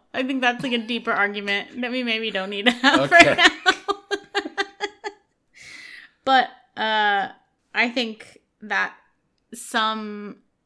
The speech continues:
Speaker 1: outside of work, if effects, you know, like, there's certain, uh, employees in the show where they're, like, such a ridiculous character when they're at work.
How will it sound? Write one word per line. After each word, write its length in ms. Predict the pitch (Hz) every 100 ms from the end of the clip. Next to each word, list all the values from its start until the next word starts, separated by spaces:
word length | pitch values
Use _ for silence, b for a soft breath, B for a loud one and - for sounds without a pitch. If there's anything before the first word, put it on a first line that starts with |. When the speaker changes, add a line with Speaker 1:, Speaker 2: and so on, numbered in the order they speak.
| _ -
Speaker 1:
outside 540 | 220 226 233 233 220
of 220 | 214 202 190
work, 440 | 214 214 226 - - _ _ _ _ _ -
if 280 | 233 233 -
effects, 580 | 208 - 233 233 - -
you 120 | 277
know, 120 | 294
like, 160 | 294 277
there's 160 | 277 269
certain, 340 | 277 254 262 B B B _
uh, 320 | 214 214 202 226
employees 580 | 233 240 208 202 220
in 100 | 220
the 100 | 202
show 520 | 190 - 190 190 214 214
where 260 | 208 185
they're, 180 | 190 185
like, 420 | 185 180 - - _ _ _ _ _ _ _ _ -
such 280 | - 170 214
a 40 |
ridiculous 500 | 202 196 196 185 190
character 580 | - 185 190 214 202 202
when 220 | 196 185
they're 100 | 190
at 200 | 170 180
work. 400 | 185 180 185 -